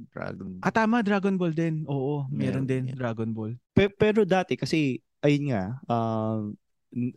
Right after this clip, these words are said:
Speaker 3: geek-geek kasi ako.
Speaker 2: Mm.
Speaker 3: Sinusubukan kong i-ano, impluwensyahan yung mga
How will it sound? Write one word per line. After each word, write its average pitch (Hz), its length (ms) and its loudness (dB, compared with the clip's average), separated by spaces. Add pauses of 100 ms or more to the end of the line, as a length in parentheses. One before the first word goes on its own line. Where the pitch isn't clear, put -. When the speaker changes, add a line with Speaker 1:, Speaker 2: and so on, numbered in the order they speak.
(120)
Speaker 3:
geek-geek 135 540 -2
kasi 127 240 -2
ako. 101 400 0 (280)
Speaker 2:
Mm. 120 320 -2
Speaker 3:
Sinusubukan 165 540 4
kong 151 300 0
i-ano, 123 460 0
impluwensyahan 110 680 0
yung 104 160 -4
mga 101 160 -4